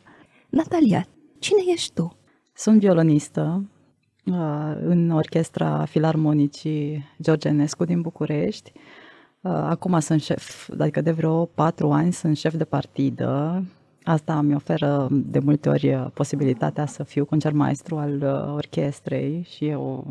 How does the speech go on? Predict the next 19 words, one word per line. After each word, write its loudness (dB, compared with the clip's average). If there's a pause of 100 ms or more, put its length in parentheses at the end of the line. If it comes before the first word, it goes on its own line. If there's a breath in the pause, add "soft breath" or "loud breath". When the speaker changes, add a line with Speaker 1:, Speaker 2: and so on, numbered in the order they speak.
(320)
Speaker 2:
o 0
onoare 4
să -8
fiu -2 (260)
în 0
această -4
poziție. -2 (1700 soft breath)
Uh, 2
sunt 10
și 0
profesoară 4
la, 2 (1300 loud breath)
uh, 2
Școala 4
Gimnazială 2
numărul 2
trei -2
din 2
București, -4